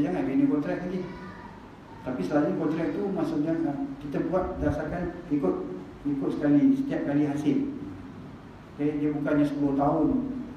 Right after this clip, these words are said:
kan? Ah, tapi dia maksudnya berapa sekali dia, berapa lama tu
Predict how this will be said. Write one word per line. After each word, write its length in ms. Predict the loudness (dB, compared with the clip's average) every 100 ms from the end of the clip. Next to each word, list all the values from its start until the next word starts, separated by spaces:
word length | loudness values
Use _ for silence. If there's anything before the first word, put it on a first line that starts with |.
| -16 -18 -18 -4
kan? 160 | 4 6 4 0 -6 -10 -8
Ah, 160 | -6 -4
tapi 320 | -2 4 6
dia 80 | 8
maksudnya 340 | 8 8 8 6 6 4
berapa 260 | 4 4
sekali 300 | 2 2 4 6
dia, 100 | 6 4
berapa 180 | 0 2
lama 300 | 2 4
tu 60 | 4